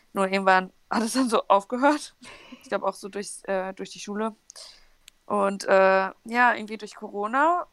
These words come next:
mache ich jetzt wirklich jeden Tag Sport, also Workouts. Und was mir jetzt, äh, richtig Spaß macht, ist, also, ich habe mir Boxhandschuhe gekauft und wir hatten noch einen Boxsack im Keller.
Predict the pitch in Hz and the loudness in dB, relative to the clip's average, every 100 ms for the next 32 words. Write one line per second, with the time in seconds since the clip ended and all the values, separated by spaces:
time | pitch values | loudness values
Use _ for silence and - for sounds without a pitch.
0 | _ - 262 262 262 254 - - - 220 | _ -6 -6 -6 -6 -8 -8 -16 -16 -10
1 | 226 - 208 202 202 202 - - 190 196 | -10 -6 -6 -4 -4 -6 -6 -4 4 6
2 | 220 311 - - 202 190 202 226 233 240 | 6 4 -4 -14 -12 -2 0 0 0 0
3 | 240 - - - - - 233 254 240 233 | -2 -12 -20 -20 -20 -12 -8 -8 -4 -2
4 | 233 - - 226 226 226 - - 226 220 | -2 -6 -14 -10 -6 -8 -8 -8 -4 -4
5 | 233 - - - 220 214 - 214 220 226 | -6 -12 -16 -12 -12 -12 -4 2 2 2
6 | 233 226 208 208 202 202 - _ - 220 | -4 -6 -8 -8 -8 -10 -14 _ -4 -2
7 | 208 196 208 - - 254 254 - 262 - | -2 2 2 2 0 0 -2 -8 -8 0
8 | 269 240 214 220 208 208 202 196 220 - | 2 2 0 -4 -4 -6 -6 -2 -2 -4
9 | - 196 202 202 202 220 | -10 -12 -10 -4 -4 -4